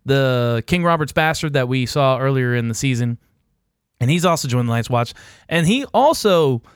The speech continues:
threatens and shames the fat boy. Meanwhile, the skinny Nordic blonde kid, uh, avoids all sorts of discipline.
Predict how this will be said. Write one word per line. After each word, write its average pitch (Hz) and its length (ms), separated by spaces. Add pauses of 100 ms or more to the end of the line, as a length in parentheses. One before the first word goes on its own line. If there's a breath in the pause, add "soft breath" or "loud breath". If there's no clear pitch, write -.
(140 soft breath)
threatens 156 400
and 135 140
shames 131 300
the 127 100
fat 120 260
boy. 117 300 (260 soft breath)
Meanwhile, 208 460
the 143 80
skinny 190 380
Nordic 170 360
blonde 170 360
kid, 127 340 (140)
uh, 131 240
avoids 139 340
all 143 260
sorts 123 300
of 113 420
discipline. 117 600